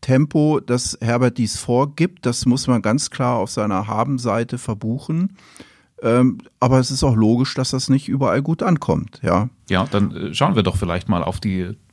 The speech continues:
Speaker 2: größten Reibereien, die es bisher so gegeben hat. Machtkämpfe waren das ja, die da offen ausgetragen wurden. Letztes Jahr erst, äh, hat er zuletzt für Riesenwirbel gesorgt, als er von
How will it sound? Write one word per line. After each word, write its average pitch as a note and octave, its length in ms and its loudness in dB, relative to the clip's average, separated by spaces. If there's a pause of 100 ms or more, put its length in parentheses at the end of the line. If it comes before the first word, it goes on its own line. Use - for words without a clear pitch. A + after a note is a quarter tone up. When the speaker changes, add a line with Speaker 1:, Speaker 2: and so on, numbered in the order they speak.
Speaker 2:
größten A2+ 360 0
Reibereien, G#2 520 2
die A#2 60 0
es G#2+ 80 -4
bisher A2 320 -2
so G#2+ 100 -4
gegeben F#2+ 380 -2
hat. - 280 -2
Machtkämpfe A2 640 0
waren A2 180 4
das A#2 140 0
ja, A2+ 160 0
die G#2+ 80 0
da G2+ 120 2
offen - 220 -2
ausgetragen A#2 680 -2
wurden. C3 320 0 (340)
Letztes C3 460 0
Jahr B2 220 4
erst, - 680 -4
äh, - 120 -8
hat G#2 200 -6
er G2 280 -2
zuletzt - 340 -8
für G#2+ 160 -4
Riesenwirbel A2 960 2
gesorgt, G#2 420 0
als G2 300 -4
er G#2 120 -2
von G#2 440 2